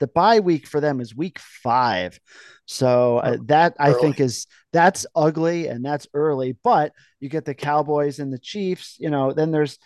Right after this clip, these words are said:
Speaker 1: there's, you know, some other challenging, and they finish up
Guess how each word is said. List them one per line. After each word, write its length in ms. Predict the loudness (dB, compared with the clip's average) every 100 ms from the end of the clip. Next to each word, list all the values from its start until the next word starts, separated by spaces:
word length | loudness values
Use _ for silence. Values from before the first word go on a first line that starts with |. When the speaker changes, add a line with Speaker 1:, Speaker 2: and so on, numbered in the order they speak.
| _ _ _ -16
Speaker 1:
there's, 280 | -14 -12 -4
you 80 | 0
know, 160 | 0
some 240 | 0 -2 2
other 220 | 2 2
challenging, 500 | 2 0 0 -2 -2
and 120 | -2
they 100 | -4
finish 580 | -6 -4 2 2 2 0
up 280 | 0 0 -4